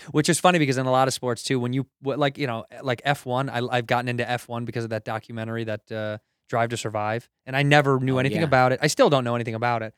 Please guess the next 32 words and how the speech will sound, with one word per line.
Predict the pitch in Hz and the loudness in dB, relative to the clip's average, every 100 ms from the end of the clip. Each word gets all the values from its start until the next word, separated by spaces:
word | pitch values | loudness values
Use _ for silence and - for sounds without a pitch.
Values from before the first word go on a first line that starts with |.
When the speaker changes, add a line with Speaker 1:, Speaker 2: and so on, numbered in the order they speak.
| _ - | _ -4
Speaker 1:
but | 131 | 4
I | |
love | 151 123 | 6 6
watching | 117 123 - 180 | 4 2 0 -2
it. | - _ | -2 _
Speaker 2:
Yeah. | - 120 104 | 2 4 4
Speaker 1:
But | 156 | 4
when | 190 | 6
you | 247 | 4
podium | - 143 156 180 196 220 - | 4 4 4 2 -2 -6 -2
at | 127 | 2
all, | 120 139 165 _ _ - | 4 2 0 _ _ -8
when | 139 | -2
you're | 156 | 2
second | 160 175 165 160 _ - | 2 2 2 -2 _ -6
and | 147 151 | -4 0
or | 139 143 | 2 0
third, | - 131 160 156 _ _ | 0 0 0 -4 _ _
it's | 180 185 - | -4 -4 -6
insane. | 151 147 123 - - 131 117 - | -6 -4 -2 -2 -2 -2 -4 -6
It's | 139 | 0
so | - - 170 170 | 2 6 6 6
impressive | 151 147 147 - 135 110 _ _ _ - | 4 4 4 4 0 0 _ _ _ -4
that | 147 - _ - | -4 -4 _ -4
the, | 151 151 | -2 4
the, | 147 | 4
the | 139 139 | 6 4
rudest | 139 180 208 185 | 8 8 8 6
thing | 180 160 | 2 4
about | 147 139 | 4 4
podium | 151 151 170 170 | 2 2 2 2
is | 180 180 | 0 -2